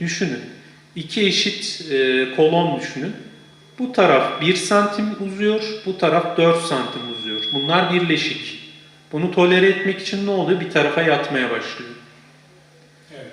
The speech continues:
Speaker 1: Veya omurga düz duruyor, e, omurgayı tutan adelelerimiz var. Aynı geminin direği gibi düşünün.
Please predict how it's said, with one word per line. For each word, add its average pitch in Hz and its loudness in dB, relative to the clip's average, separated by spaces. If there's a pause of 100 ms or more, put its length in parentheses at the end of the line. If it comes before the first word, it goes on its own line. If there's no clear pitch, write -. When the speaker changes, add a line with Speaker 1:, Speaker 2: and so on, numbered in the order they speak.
(140)
Speaker 1:
Veya 190 6 (800)
omurga 208 6
düz 208 0
duruyor, 226 2 (1000)
e, 127 0
omurgayı 185 4
tutan 190 -2
adelelerimiz 139 2
var. 110 -4 (160)
Aynı 165 0 (140)
geminin 151 0
direği 139 2
gibi 123 -4
düşünün. 113 -10